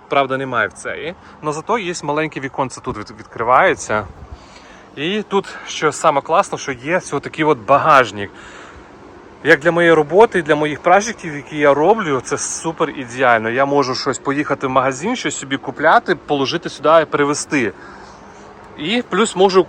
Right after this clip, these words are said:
кучу дітей сюди посадити, можу шість людей, тобто п'ять людей дополнительних взяти з собою. Мотор довольно мощний, тут, е, тут іде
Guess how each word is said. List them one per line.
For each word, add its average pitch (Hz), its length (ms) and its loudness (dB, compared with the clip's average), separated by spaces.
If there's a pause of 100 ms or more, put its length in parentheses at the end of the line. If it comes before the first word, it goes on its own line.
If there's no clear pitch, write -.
(100)
кучу 202 280 0
дітей 165 280 0
сюди 127 200 4
посадити, 120 520 -2
можу 135 300 0
шість - 340 -8
людей, 120 400 4
тобто 139 220 0
п'ять 175 200 4
людей 147 240 4
дополнительних 117 520 -2
взяти 98 320 -2
з - 80 -14
собою. 120 520 0 (500)
Мотор 160 420 6
довольно 156 460 6
мощний, 190 440 2
тут, 156 220 -8
е, 120 200 4
тут 160 180 -8
іде 143 220 -2